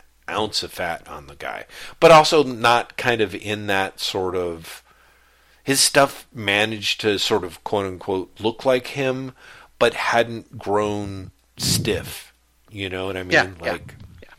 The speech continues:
Speaker 1: there's so many artists that either keep refining their line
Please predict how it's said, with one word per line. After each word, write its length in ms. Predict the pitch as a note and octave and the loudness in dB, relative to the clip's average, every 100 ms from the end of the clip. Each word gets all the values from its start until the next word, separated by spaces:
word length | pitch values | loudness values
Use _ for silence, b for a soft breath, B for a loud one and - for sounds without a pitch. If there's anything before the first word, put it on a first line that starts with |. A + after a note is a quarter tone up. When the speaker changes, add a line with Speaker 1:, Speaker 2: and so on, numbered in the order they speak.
| - - - - | -20 -20 -16 -6
Speaker 1:
there's 220 | G2+ - | -2 0
so 240 | - B2 | 4 2
many 240 | A2+ G#2 F#2+ | 2 -2 0
artists 520 | F#2 F#2 F2+ - - | 0 0 -2 -4 -6
that 220 | F2+ - | -8 -8
either 460 | G2+ F#2+ G2 F2+ - B B B B B - - | -8 -2 0 -2 -6 B B B B B -14 -6
keep 360 | - F#3 E3+ C#3 | -2 -2 -4 0
refining 640 | B2+ - A2+ A#2 B2 B2 | 0 4 6 6 4 2
their 160 | A#2 G#2 | 2 2
line 600 | F#2+ F#2+ G2+ G#2+ G#2+ | 4 4 2 0 -4